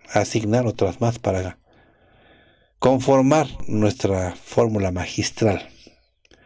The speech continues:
¿Qué es lo que debe de llevar? Bueno, esta fórmula debe de agregársele otras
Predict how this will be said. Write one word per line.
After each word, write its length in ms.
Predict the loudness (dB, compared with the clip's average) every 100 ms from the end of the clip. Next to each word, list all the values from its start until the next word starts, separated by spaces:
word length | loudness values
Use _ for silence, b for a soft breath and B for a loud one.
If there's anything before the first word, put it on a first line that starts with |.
| b b b b b b b
¿Qué 120 | 4
es 40 | 4
lo 120 | 6
que 120 | 4
debe 240 | 6 6 4
de 120 | 4
llevar? 300 | 4 2 0 -6 b b b b b b b b _ _ _ _ _ _ _ -10 0
Bueno, 400 | 2 2 -6 -12 _ -20 _ b b b b b b b _
esta 320 | -6 -2 0
fórmula 400 | 2 2 2 2
debe 240 | 2 2 0
de 80 | 0
agregársele 600 | 0 2 0 2 0 0
otras 640 | 0 -2 -2 -6 -8